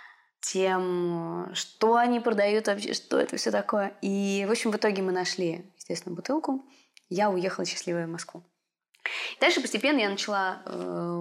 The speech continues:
узнавать, что же это вообще такое. У этого всего ещё был, э, метафизический смысл, потому что кварцевый кристалл, который там в этой, это стеклянная бутылка, и внутри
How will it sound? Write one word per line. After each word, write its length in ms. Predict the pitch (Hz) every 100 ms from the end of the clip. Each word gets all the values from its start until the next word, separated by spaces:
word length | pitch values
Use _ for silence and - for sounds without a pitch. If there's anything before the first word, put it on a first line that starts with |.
| 175
узнавать, 400 | 175 196 190 175
что 140 | 190
же 80 | 180
это 100 | 175
вообще 160 | 165
такое. 600 | 175 170 - 269 214 190 185 - _
У 100 | -
этого 260 | 214 214 202
всего 400 | 185 226 190 196
ещё 320 | 175 175 170
был, 440 | 156 175 165 151 147
э, 760 | 151 52 52 - - - -
метафизический 800 | 170 175 170 165 156 151 - 311
смысл, 580 | - 202 320 - 277 269
потому 500 | 269 196 170 165 165
что 540 | - - - 160 165 - - - -
кварцевый 400 | - 180 170 165
кристалл, 460 | 156 165 - - 147
который 500 | 147 160 156 143 143
там 360 | - - - - _ _
в 60 | -
этой, 300 | - - - - _ _ _
это 260 | - 165 180
стеклянная 540 | 180 175 202 180 165
бутылка, 440 | 156 170 339 359 214
и 60 |
внутри 440 | 165 165 160 165